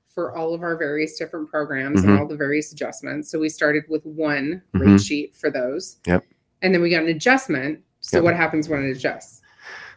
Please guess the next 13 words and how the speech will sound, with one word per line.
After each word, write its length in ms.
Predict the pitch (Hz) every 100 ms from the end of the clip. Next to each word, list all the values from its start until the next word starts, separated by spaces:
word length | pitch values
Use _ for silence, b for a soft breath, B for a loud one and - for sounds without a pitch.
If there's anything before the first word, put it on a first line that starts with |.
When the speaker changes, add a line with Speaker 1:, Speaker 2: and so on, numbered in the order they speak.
| _ _
Speaker 2:
It 80 | 120
can 120 | 110
go 100 | 95
up 120 | 95
or 60 | 101
down 280 | 127 80 - _ _ _ _
by 720 | 95 95 92 92 92 90 90 -
a, 260 | 87 85 90
usually 220 | 113 107
a 20 | 87
small 300 | - 95 113
percentage. 480 | 110 117 113 113 -
Most 300 | 104 117